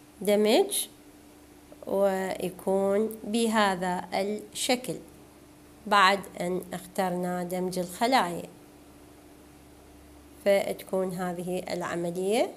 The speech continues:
بهذا الشكل، ونكتب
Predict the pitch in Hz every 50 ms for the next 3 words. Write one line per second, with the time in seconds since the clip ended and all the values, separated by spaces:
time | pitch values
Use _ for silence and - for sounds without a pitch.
0 | - - - - - - - - - - - - - - - - - - - -
1 | - - - - - 202 202 202 190 175 196 185 185 180 175 185 180 175 175 -
2 | - - 175 170 170 170 170 - - - - - - - 202 208 - 254 285 392
3 | 427 - - - - - - - - - - - - - - - - - - -
4 | - - - - - - - - - - - - - - - - - - 269 262
5 | 247 247 240 - - 208 202 202 208 - - - 214 233 285 294 294